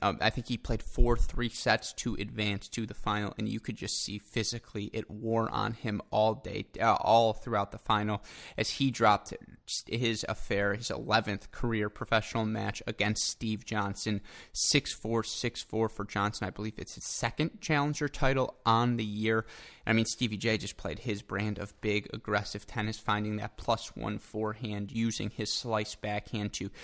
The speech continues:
keep Sock uncomfortable. I swear I've never seen Jack Sock hit through his backhand more frequently than he did in this match against Stevie. And it was really like, you know, do people know the Spider-Man meme? Am I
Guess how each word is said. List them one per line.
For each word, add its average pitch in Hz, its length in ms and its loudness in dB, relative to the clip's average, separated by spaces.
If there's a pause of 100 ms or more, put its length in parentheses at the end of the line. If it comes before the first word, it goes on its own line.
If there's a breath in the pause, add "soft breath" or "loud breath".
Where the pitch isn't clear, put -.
(380 loud breath)
keep - 200 2
Sock 107 460 4
uncomfortable. 110 640 -2
I 113 80 4
swear 127 280 2
I've 107 220 4
never 110 240 0
seen 117 240 -2
Jack 113 260 -2
Sock 107 400 0
hit - 240 -4
through 123 200 -4
his 120 200 -4
backhand 110 680 -6
more 104 140 -4
frequently 104 760 -4 (300 loud breath)
than 110 120 0
he 107 200 -4
did 107 240 0
in 104 220 -2
this 107 240 0
match 98 240 -2
against - 300 -6
Stevie. 113 360 -6
And 98 80 -8
it - 20 -8
was - 180 -10
really 165 220 0
like, 107 180 2 (300 loud breath)
you - 140 -2
know, - 60 -14
do 180 120 -2
people 220 260 2
know 180 160 0
the 120 120 0
Spider-Man 123 640 0
meme? 127 280 -2
Am 113 120 0
I 117 160 0